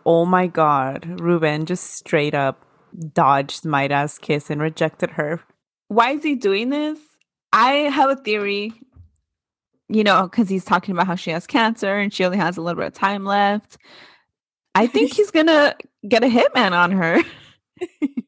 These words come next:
Speaker 2: And I think he refuses to kiss her because he's, like, starting that separation from her.
Speaker 1: I feel like you're right. Yeah, it's very suspicious that he is telling, he's telling Esperanza that Mayra has cancer, and then he's doing this kind of stuff to Mayra.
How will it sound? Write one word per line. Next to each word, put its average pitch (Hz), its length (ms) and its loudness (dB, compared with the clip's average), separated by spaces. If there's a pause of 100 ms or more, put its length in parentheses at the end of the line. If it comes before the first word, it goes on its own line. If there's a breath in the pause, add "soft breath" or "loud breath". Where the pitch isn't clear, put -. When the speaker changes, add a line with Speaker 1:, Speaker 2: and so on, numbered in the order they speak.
(440 loud breath)
Speaker 2:
And 220 160 4
I 202 100 2
think 240 220 -2
he 233 180 2
refuses 208 480 -2
to 220 100 -4
kiss 311 340 -2
her 220 200 0
because 202 300 0
he's, 196 160 -2
like, 185 180 0
starting 190 400 0
that 175 200 -6
separation 190 640 -4
from 175 220 -8
her. 151 380 -8 (520)
Speaker 1:
I 262 120 2
feel 330 260 0
like 440 200 0
you're 392 120 0
right. 254 400 0 (360)
Yeah, 196 360 -2
it's 180 180 -2
very 240 240 4
suspicious 330 560 -4
that 185 140 -2
he 202 260 -2
is 226 160 -4
telling, 196 640 -2 (480 soft breath)
he's 202 160 0
telling 240 260 2
Esperanza 196 560 2
that 165 160 0
Mayra 170 300 0
has 175 180 -2
cancer, 170 460 -2
and 160 260 -2
then 165 140 -2
he's 180 180 -4
doing 165 320 -2
this 165 160 -4
kind 170 200 -2
of 160 60 -4
stuff 160 260 -2
to - 100 -10
Mayra. 151 460 -2